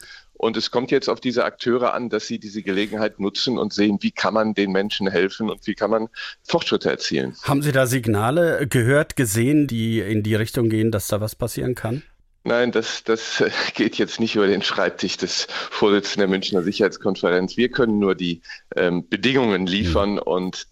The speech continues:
Speaker 1: die Akteure müssen dann schon selbst, äh, zum Telefon greifen.
Speaker 2: Sie haben einen nicht eingeladen, den israelischen Premierminister Netanyahu. Sie sagen, Sie können nicht beide einladen, Präsident Herzog und den Premierminister. Warum haben Sie sich für den Präsidenten und gegen Netanyahu entschieden?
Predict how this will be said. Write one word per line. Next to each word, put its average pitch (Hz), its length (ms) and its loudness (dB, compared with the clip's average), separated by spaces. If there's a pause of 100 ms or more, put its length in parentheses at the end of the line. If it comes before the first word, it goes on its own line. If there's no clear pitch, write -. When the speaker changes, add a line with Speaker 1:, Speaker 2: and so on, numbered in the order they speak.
Speaker 1:
die 95 120 0
Akteure 90 500 0
müssen 90 280 -4
dann 87 140 -2
schon 90 240 -2
selbst, 90 460 0
äh, 85 180 0
zum - 220 -6
Telefon 82 420 -2
greifen. 69 400 -4
Speaker 2:
Sie 120 160 0
haben 135 140 4
einen 143 280 4
nicht 135 200 2
eingeladen, 107 540 2
den 107 160 2
israelischen 104 680 0
Premierminister 104 840 2
Netanyahu. 98 1120 0
Sie 104 160 0
sagen, 107 400 2
Sie 95 140 -2
können 107 220 2
nicht 95 200 -2
beide 117 340 0
einladen, 104 580 0
Präsident 90 480 -2
Herzog 95 380 -2
und 110 120 0
den 110 120 0
Premierminister. 98 800 2
Warum 107 220 2
haben 135 160 4
Sie 117 80 -4
sich 120 180 -2
für 117 140 0
den 107 160 0
Präsidenten 110 500 0
und 117 160 2
gegen 107 240 2
Netanyahu 110 680 2
entschieden? - 480 -6